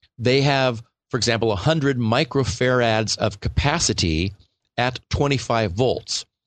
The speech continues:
So you can, you can put twenty-five volts of charge on the capacitor, and that's all they're, that's all the manufacturer is guaranteeing them for. If you crank them up much above that, what voltage is,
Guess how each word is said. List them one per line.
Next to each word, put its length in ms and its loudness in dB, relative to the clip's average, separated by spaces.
So 260 2
you 220 2
can, 340 0
you 100 0
can 200 0
put 400 0
twenty-five 640 0
volts 720 -2
of 240 -2
charge 800 0
on 180 0
the 60 2
capacitor, 800 0
and 80 0
that's 200 0
all 140 4
they're, 240 2
that's 180 2
all 220 4
the 100 2
manufacturer 800 2
is 140 -2
guaranteeing 680 2
them 140 0
for. 400 0
If 240 0
you 320 2
crank 320 0
them 180 -2
up 160 0
much 520 0
above 480 0
that, 420 -2
what 300 -2
voltage 500 0
is, 380 2